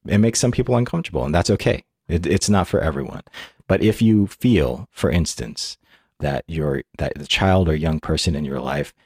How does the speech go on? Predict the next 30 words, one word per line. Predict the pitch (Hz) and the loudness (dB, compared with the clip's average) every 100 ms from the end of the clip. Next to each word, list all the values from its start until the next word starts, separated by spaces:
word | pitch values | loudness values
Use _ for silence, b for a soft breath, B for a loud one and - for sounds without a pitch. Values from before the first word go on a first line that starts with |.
| _ - | _ -4
is | - | -2
starting | - 95 98 | 2 2 2
to | - - | 2 0
engage | 90 87 95 98 | 2 4 2 2
in | 98 | 0
some | - 95 | 0 0
risky | 92 - 98 | 0 0 -2
behaviors, | 90 92 98 107 - | 0 0 0 0 -2
you | 71 | -4
just | 67 95 - | 0 0 0
feel | - - 87 78 67 - _ _ _ - | -6 -2 2 2 -2 -12 _ _ _ -6
like | 78 | -4
something's | - 87 80 73 - | 0 0 -2 -4 -4
off, | 73 - - - | -6 -6 -10 -16
you | 73 | -16
feel | - 85 80 - - | -4 -2 -2 -4 -8
in-, | 78 - | -10 -8
intuitively | 80 76 - 85 67 - - | -8 -4 0 0 0 -6 -10
that | - | -8
something | - 80 - 73 | -4 -4 -2 -4
is | 69 | -2
going | 82 73 82 | -2 0 2
on, | 98 95 98 - _ - | 4 4 2 -4 _ -4
it | - | 2
can | 117 | 4
be | 120 | 4
worth | 120 160 - | 4 2 0
it | - _ - | -4 _ -2
just | 85 73 - | 0 2 0
to | - 85 78 | 0 0 0